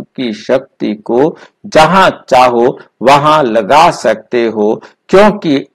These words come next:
आत्मा मालिक है, क्योंकि आत्मा मालिक है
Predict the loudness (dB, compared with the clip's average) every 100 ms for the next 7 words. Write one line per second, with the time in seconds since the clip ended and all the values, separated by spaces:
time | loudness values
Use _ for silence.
0 | _ 0 0 -2 -6 -4 -2 -2 -2 -2
1 | -2 -2 -8 _ _ _ _ _ _ _
2 | _ -6 -6 -6 -4 -4 -4 -10 _ _
3 | _ 0 2 0 -4 0 0 0 -4 _
4 | -6 0 2 4 2 0 -4 0 2 2